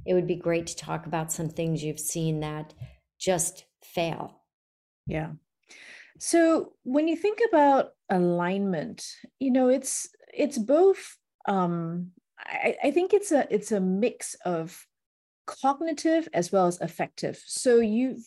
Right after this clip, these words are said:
Speaker 2: got sort of agreement
Speaker 1: Mm-hmm.
Speaker 2: on what the risk factors are. You've got agreement in terms of where the bu-, business needs to head, but actually underlying that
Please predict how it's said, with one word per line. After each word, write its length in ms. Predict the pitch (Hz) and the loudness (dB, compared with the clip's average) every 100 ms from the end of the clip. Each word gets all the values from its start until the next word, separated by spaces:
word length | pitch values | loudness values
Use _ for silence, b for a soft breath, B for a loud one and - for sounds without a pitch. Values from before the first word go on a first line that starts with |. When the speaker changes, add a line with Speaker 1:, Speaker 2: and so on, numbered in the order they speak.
| _ | _
Speaker 2:
got 300 | 240 220 - - | 2 2 2 -8
sort 200 | - 220 | 0 2
of 200 | 196 - - _ _ _ _ - | 2 -4 -20 _ _ _ _ -4
agreement 1000 | 208 175 214 262 311 277 160 170 226 - _ b b - | -2 -2 0 0 2 2 0 -2 -6 -8 _ b b -12
Speaker 1:
Mm-hmm. 180 | 165 170 | -4 0
Speaker 2:
on 440 | 185 185 180 180 - | 2 2 2 -2 0
what 120 | 226 180 | 0 2
the 80 | |
risk 260 | 160 185 - | 0 0 -2
factors 460 | - - 170 156 156 | -4 -4 -4 -4 -2
are. 100 | - | -4
You've 180 | 175 | -2
got 200 | 190 196 | 0 0
agreement 840 | 202 190 208 233 262 233 208 208 214 - | 0 -2 0 2 2 2 2 2 0 -4
in 160 | 165 | -6
terms 420 | 160 190 175 175 175 | -4 -2 -2 0 -2
of 100 | 151 | -2
where 140 | 165 | -2
the 80 | 190 | -2
bu-, 100 | 147 - | -4 -6
business 340 | 170 160 175 165 | -8 -6 -6 -6
needs 160 | 175 - | -8 -8
to 80 | |
head, 260 | 151 165 - _ | -6 -4 -6 _
but 160 | 226 - | -4 -2
actually 460 | 254 285 - 330 - | -6 -6 -2 -2 0
underlying 680 | 190 196 202 180 165 170 175 | 0 0 0 0 -2 -2 -2
that 260 | 156 165 | -2 -2